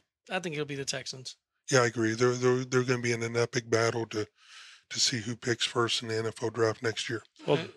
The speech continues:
Speaker 1: and the reason why is because the Jets will play all their players. The Texans <laughs> won't, and then they'll end up losing an
Speaker 2: Yeah.
Speaker 1: extra game.
Speaker 2: Yeah, that
Speaker 1: <laughs>
Speaker 3: Well, don't forget the Eagles. I,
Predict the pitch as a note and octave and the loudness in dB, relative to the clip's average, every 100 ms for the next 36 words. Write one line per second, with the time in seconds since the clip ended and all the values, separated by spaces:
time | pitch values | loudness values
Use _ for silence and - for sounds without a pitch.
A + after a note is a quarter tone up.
0 | G#3 E3+ E3 F3 D3+ C#3 C#3+ C#3 C3 - | -6 -4 0 0 0 0 0 -2 -6 -10
1 | B2+ C3+ C#3+ C#3+ - C#3 - C#3+ C3+ C3+ | -8 -4 -2 -2 -4 -10 -4 -4 -2 -6
2 | C3+ - C#3 C#3 C#3 - - - C#3 D3 | -8 -6 -4 -2 -4 -8 -14 -14 -4 -2
3 | C#3+ D3 C3+ D3 F3+ E3+ F3+ F3 D#3+ E3+ | 0 -2 -4 0 2 0 0 0 2 2
4 | D#3 - _ - D3 C#3+ E3 D#3+ D3 C#3+ | 0 -2 _ -10 -8 -8 -6 -4 -2 -2
5 | C#3+ - D#3 D#3+ - E3+ _ _ - - | -2 -4 -8 -10 -12 -14 _ _ -16 -4
6 | A#2 A2 A2+ - - - - D3 D3+ D#3+ | 0 2 0 -6 -20 -20 -4 0 4 4
7 | G#3+ F#3 F#3 F3 D#3 C3 A#2+ A#2 B2+ B2+ | 6 6 6 8 6 6 4 6 6 6